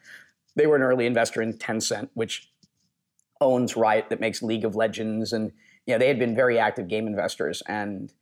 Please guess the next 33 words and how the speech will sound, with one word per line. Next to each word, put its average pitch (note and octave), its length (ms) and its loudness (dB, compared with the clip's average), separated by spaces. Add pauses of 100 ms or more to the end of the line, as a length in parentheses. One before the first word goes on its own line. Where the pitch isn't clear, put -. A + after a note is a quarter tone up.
(360)
uh, G2+ 360 -4 (240)
the, A2+ 200 0
the A#2+ 80 -2
way C3 140 2
that A#2+ 160 -2
they B2 100 2
would A#2 160 -2
tell G#2+ 160 0
the G#2 80 -6
story G#2+ 380 -2
is G2+ 240 -8 (280)
they - 60 -4
were A2 80 0
playing D3 240 2
World C3 180 4
of B2 60 4
Warcraft, D3+ 500 2
doing B2+ 280 2
their G#2+ 220 -2 (280)
research A2+ 420 -2
and F#2 120 -6
development. C3 580 2 (160)
<laughs> - 80 -10 (260)
Yeah. G#2 220 -2 (580)
Uh, G#2+ 280 2 (180)
<laughs> - 1160 -8
um, G#2+ 360 2
and, A2 560 2 (480)
uh, G2+ 40 2
uh, G#2 680 2 (100)
they A#2 100 2
started A#2 300 2
buying A2+ 520 2